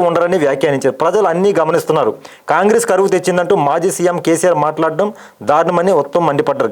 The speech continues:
గత ఇరవై ఏళ్లలో కురిసిన వర్షాలు కృష్ణా గోదావరి బేసిన్లో తెలంగాణకు వచ్చిన నీటి లెక్కలను వివరించారు. "ఇది ప్రకృతి తెచ్చిన కరువు కదా, అది కూడా బీఆర్ఎస్ అధికారంలో ఉన్నప్పుడే వచ్చింది, వర్షాకాలంలో బీఆర్ఎస్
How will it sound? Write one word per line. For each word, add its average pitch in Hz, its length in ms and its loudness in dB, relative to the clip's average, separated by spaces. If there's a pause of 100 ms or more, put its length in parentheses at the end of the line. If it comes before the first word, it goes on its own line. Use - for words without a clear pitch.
గత 170 100 2
ఇరవై 190 280 2
ఏళ్లలో 202 260 4
కురిసిన 196 300 2
వర్షాలు 170 520 2 (220)
కృష్ణా 185 300 2
గోదావరి 190 540 4
బేసిన్లో 170 480 2 (100)
తెలంగాణకు 185 560 2
వచ్చిన 175 240 0
నీటి 160 420 0
లెక్కలను 180 400 0 (340)
వివరించారు. 151 460 2
"ఇది 170 300 0
ప్రకృతి 185 360 0
తెచ్చిన 196 300 0
కరువు 175 340 2
కదా, 160 300 2 (340)
అది 165 160 0
కూడా 208 240 0
బీఆర్ఎస్ 175 480 2
అధికారంలో 175 500 2
ఉన్నప్పుడే 165 440 2 (320)
వచ్చింది, 147 360 0 (280)
వర్షాకాలంలో 208 580 0
బీఆర్ఎస్ 185 560 0